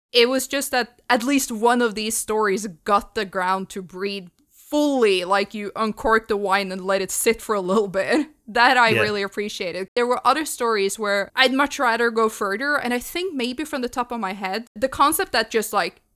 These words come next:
Speaker 1: really blew me out of the water was on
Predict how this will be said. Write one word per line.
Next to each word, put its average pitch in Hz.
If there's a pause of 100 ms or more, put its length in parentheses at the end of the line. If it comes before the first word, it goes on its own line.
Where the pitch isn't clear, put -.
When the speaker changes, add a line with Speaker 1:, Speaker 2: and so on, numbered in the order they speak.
(300)
Speaker 1:
really 233
blew 190
me 190
out 170
of 170
the 170
water 160
was 202
on 208